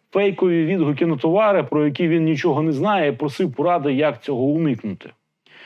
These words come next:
Інші агенти радили один одному підвищувати свою цінність для власників, здобувати, е, нові навички, генерувати більше прибутку,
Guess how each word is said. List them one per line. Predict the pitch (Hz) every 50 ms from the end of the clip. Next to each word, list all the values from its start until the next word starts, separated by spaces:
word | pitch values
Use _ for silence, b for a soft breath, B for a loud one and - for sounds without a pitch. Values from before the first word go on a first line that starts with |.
| B B B B
Інші | 277 262 220 - 226
агенти | 196 147 147 214 214 180 - 156
радили | 147 165 185 185 160 165 151
один | 143 131 127 139 139
одному | 156 196 180 170 170 160 160 143 127 B B B B B B B B B
підвищувати | - 139 131 170 220 190 - 180 175 151 165
свою | 156 - 180 180 180 151
цінність | - - 247 233 226 208 170 151
для | 170 190
власників, | 185 175 196 190 185 175 - 175 165 - 165 147 120 107
здобувати, | 104 98 127 127 139 165 208 196 190 196 175
е, | 160 143 139 131 123 117 113 107 107 95 90
нові | 95 120 117 107
навички, | 104 120 170 214 220 220 208 185 156 - - - 175 156 123
генерувати | 101 113 120 120 139 156 160 147 - -
більше | 117 107 123 135 113 - - 107
прибутку, | 101 - 120 135 156 233 277 247 - - 220 190 -